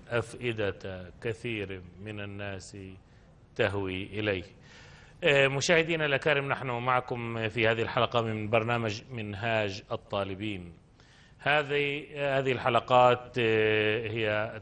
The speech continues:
تقدمة لهذا الكتاب العظيم في موضوع التربية، تربية النفس، آه، موضوع كيف، آه، نصبح أناسا خلوقين على درجة عالية من الأخلاق،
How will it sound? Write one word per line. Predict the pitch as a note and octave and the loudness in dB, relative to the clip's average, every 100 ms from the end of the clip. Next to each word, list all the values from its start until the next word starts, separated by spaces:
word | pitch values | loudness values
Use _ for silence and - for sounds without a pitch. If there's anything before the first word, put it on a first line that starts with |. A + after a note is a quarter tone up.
| - | -2
تقدمة | D3 C3 B2 G#2+ G2 | -2 2 0 0 0
لهذا | G2+ G2 F#2+ A#2+ G#2 G#2+ A2+ A#2 | -2 -2 2 2 2 0 0 -2
الكتاب | A2 B2+ D3+ C3+ G#2 G2 A2+ | -4 -2 4 4 4 -2 -4
العظيم | A2+ A2 A2+ B2+ A2 F#2+ E2+ - - - | 0 2 2 -2 -4 -8 -14 -20 -20 -10
في | B2+ G#2+ | -8 -4
موضوع | G#2+ G#2+ A2 A2 A#2 | -6 -4 -4 -4 -6
التربية، | - - A2+ G2 F#2+ | -4 0 0 0 -4
تربية | F#2+ A#2+ G#2+ A2 A2 G#2+ A2 - - - B2+ | -4 -4 -2 -2 -2 -4 -14 -20 -20 -4 -2
النفس، | B2 B2+ B2+ - - - C#3+ | 2 2 0 -2 -10 -8 -4
آه، | A2 G#2+ | -2 -2
موضوع | G#2+ A2 A2 A#2+ A#2+ A2+ - - - | -4 -6 -4 -2 0 -2 -4 -18 -2
كيف، | C#3+ C#3+ B2+ - | 2 2 2 0
آه، | A#2+ A#2 B2+ B2 A2+ | 2 4 2 0 0
نصبح | B2 C3+ C3 A#2+ A2+ B2 A2+ A#2 - | 0 -2 -2 -2 0 0 0 -2 -4
أناسا | B2+ A#2+ B2+ A#2+ - A#2 A2+ A2+ - - - | -4 0 2 2 0 -2 -2 -6 -10 -20 -20
خلوقين | - C3 A#2+ A#2 - C3+ B2 A#2+ A#2+ - - - | -4 0 2 0 2 2 4 4 0 -8 -16 0
على | A#2+ B2 A#2 | 2 4 2
درجة | A2+ C3+ C3 A#2+ A#2+ | 4 4 4 4 4
عالية | A2 B2 B2+ B2+ A2+ | 6 4 2 0 -4
من | G#2 G2 | -4 -6
الأخلاق، | G#2 G2 G#2+ G2 F#2 | -8 -10 -8 -8 -8